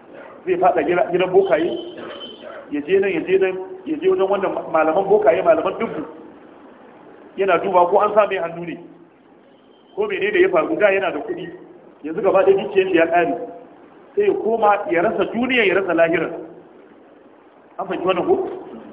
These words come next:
Allah ta'ala shi kiyaye. Na'am. Ah, wa idza ra'a-, wa idza ra'aka allazina kafaru. Idan wa'anda suka kafirta suka ganka,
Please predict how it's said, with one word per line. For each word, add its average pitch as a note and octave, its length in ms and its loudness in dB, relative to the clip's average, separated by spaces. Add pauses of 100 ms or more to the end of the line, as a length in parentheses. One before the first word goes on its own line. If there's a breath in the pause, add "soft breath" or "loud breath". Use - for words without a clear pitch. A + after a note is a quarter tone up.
(300)
Allah F#3 180 2
ta'ala E3+ 320 2
shi - 80 -8
kiyaye. C#3 280 0 (500)
Na'am. F#3+ 240 0 (1300)
Ah, D3+ 520 0
wa D#3+ 120 2
idza F3+ 260 4
ra'a-, - 400 -4 (1600)
wa D#3+ 120 -4
idza F3+ 320 4
ra'aka G3+ 360 0
allazina D#3+ 440 -6
kafaru. C3+ 480 -8 (1080)
Idan G3 280 -4
wa'anda A#3+ 280 -2
suka G3+ 140 -2
kafirta F3 420 0
suka F3+ 160 -4
ganka, F#3 340 -4